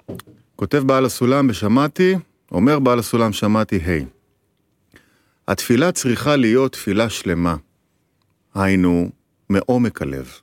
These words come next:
שפירושו שהאדם יודע מאה אחוז שאין מי בעולם שיכול לעזור לו,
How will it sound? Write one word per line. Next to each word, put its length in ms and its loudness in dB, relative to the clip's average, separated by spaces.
שפירושו 800 -2
שהאדם 640 0
יודע 720 0
מאה 380 0
אחוז 520 -8
שאין 760 -2
מי 300 0
בעולם 640 -2
שיכול 480 -4
לעזור 480 -2
לו, 180 -6